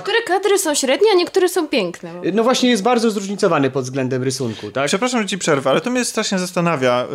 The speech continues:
Speaker 3: Y, przy-, ja nie jestem
Speaker 2: Mhm.
Speaker 3: specjalistą od komiksów i czytam je tak... Jako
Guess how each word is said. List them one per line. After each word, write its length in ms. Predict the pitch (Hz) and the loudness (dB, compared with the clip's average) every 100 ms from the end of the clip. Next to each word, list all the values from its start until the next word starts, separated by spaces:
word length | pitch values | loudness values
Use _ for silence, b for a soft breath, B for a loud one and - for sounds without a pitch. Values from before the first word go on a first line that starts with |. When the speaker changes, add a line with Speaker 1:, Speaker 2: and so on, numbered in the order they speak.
| 131 131 | -4 -6
Speaker 3:
Y, 40 | 127 | -8
przy-, 180 | - 143 - _ | -8 -8 -8 _
ja 180 | 160 170 | -2 0
nie 120 | 180 | 2
jestem 200 | 185 175 | 0 0
Speaker 2:
Mhm. 140 | 151 175 | 0 0
Speaker 3:
specjalistą 360 | 156 160 156 156 | 0 -2 0 -4
od 120 | 151 | -2
komiksów 540 | 147 143 143 143 139 | -4 -4 -4 -8 -8
i 40 | 135 | -10
czytam 300 | 139 139 143 | -6 -6 -2
je 160 | 131 131 - - | -4 -6 -16 -10
tak... 160 | 135 - - - B B - | -10 -10 -20 -20 B B -4
Jako 300 | 143 - | -4 -2